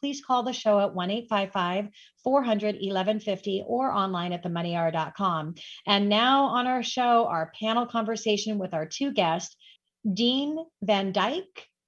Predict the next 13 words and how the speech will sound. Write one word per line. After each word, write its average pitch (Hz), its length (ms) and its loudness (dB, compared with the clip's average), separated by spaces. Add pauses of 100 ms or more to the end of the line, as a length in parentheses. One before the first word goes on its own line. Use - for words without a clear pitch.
(100)
of 190 160 -4
the 196 100 -8
Pillars 330 560 -4
Group, 208 380 -2 (280)
L 185 160 2
L 180 120 0
C, 143 500 -12 (440)
and 220 180 0
Cynthia 190 760 -2
Kaiser 262 680 -4
of 190 180 -6
Kaiser 262 540 -4
Advisors, 208 840 0